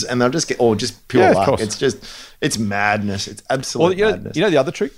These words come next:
Speaker 2: The other trick is you, is you forecast roughly average.
Speaker 1: Yes. Yep.
Speaker 2: The, the market goes up roughly ten percent, so forecast can be ten percent higher by this time next year. And when you're wrong,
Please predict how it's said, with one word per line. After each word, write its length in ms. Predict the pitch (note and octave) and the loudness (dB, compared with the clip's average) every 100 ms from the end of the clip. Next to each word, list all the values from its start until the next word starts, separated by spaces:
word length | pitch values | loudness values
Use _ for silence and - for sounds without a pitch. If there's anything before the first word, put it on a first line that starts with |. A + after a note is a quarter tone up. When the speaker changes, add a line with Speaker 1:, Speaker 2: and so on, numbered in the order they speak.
| - | 0
Speaker 2:
The 80 | C3+ | 2
other 120 | F3 | 2
trick 240 | - E3+ | -2 -4
is 120 | C3+ A#2+ | -4 -4
you, 180 | B2 - | -4 -4
is 120 | G#2+ | -4
you 60 | C3 | 0
forecast 420 | D#3+ D#3 A#2 - | 0 2 0 2
roughly 300 | G#2+ A#2+ G2+ | 0 2 2
average. 400 | C3 D#2+ - - - - | 0 -4 -8 -16 -20 -6
Speaker 1:
Yes. 400 | F#2 E2 - - - - - - | -2 2 0 -2 -12 -20 -20 -8
Yep. 220 | G2 E2 - - - - - G#2+ - _ _ - | -2 -2 -2 -20 -20 -20 -12 -10 -12 _ _ -6
Speaker 2:
The, 120 | C3 | -2
the 80 | C#3 | 2
market 180 | D3+ D#3 | 2 4
goes 120 | B2 | 2
up 100 | G#2+ | 2
roughly 260 | B2+ C#3 A#2+ | 0 -2 -2
ten 160 | A#2 | -2
percent, 260 | G#2+ C#3 - | -2 -6 -4
so 100 | D3+ | -4
forecast 380 | - F#3+ F#3 D#3+ | -2 0 0 0
can 80 | D3+ | -2
be 60 | |
ten 120 | C#3+ C#3+ | 0 -2
percent 200 | B2+ F#2+ | -2 2
higher 220 | B2 A2 | 4 6
by 80 | G#2+ | 4
this 120 | G#2+ | 2
time 120 | G#2+ | -2
next 200 | G#2 - | -4 0
year. 260 | C#3+ G2+ G#2+ - - - B2+ | 2 2 2 -4 -20 -8 0
And 80 | |
when 100 | D3+ | 2
you're 100 | D#3 | 2
wrong, 360 | D#3+ C#3+ C#3+ | 4 4 2